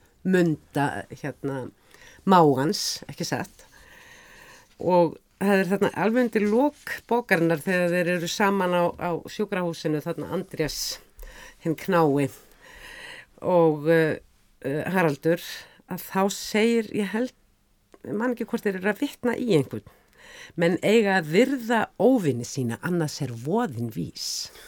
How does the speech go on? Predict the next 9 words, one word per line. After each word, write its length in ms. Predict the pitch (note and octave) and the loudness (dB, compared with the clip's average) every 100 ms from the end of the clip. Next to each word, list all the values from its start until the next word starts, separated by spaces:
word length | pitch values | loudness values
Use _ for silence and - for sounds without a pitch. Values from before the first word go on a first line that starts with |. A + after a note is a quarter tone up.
| - | -18
<laughs> 380 | - - G3+ F3 - - - - G#3 - - | -18 -10 -6 -6 -8 -16 -12 -8 -6 -6 -6
Og 320 | - F3 E3+ | 0 2 2
þetta 340 | - G3+ F#3+ G3+ | 0 -2 2 2
er, 120 | F3 - | 2 -2
þetta 280 | F3+ F#3 | -8 -4
er 80 | E3+ | -4
svo 220 | - B3 D4 | 0 2 4
margræð 540 | C4+ D#4 - C4 C4 | 2 0 -4 -2 -2
setning, 500 | - G3 - A#2 G#2 | -2 -4 -6 -10 -10